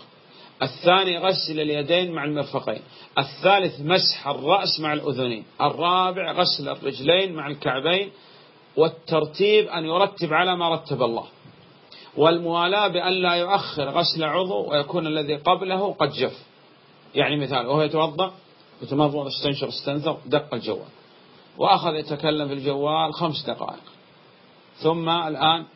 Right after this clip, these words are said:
يبني على ما سبق؟ لا، يعيد من جديد، خاصة أيام الصيف.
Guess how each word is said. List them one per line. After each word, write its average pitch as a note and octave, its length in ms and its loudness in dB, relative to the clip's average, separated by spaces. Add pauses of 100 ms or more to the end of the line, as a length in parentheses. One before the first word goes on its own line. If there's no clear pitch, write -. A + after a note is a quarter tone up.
(140)
يبني E3 300 2
على E3 180 0
ما E3 120 0
سبق؟ G3 360 -2 (240)
لا، E3 220 4 (440)
يعيد C#3+ 280 2
من D#3 100 0
جديد، D3+ 360 -2 (500)
خاصة E3 360 4
أيام D#3+ 340 2 (600)
الصيف. C#3+ 360 2